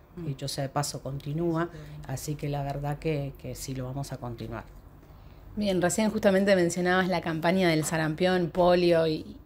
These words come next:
Speaker 2: y algo más era. Bueno, consu-,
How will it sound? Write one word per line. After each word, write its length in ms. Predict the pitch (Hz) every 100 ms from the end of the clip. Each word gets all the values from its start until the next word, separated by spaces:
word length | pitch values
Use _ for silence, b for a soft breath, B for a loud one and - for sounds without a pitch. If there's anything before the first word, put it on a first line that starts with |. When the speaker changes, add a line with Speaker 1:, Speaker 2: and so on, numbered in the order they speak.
| -
Speaker 2:
y 180 | 190 175
algo 280 | 180 190 185
más 300 | 185 196 233
era. 320 | 226 247 262 B B B B
Bueno, 220 | 202 202
consu-, 460 | 185 190 196 190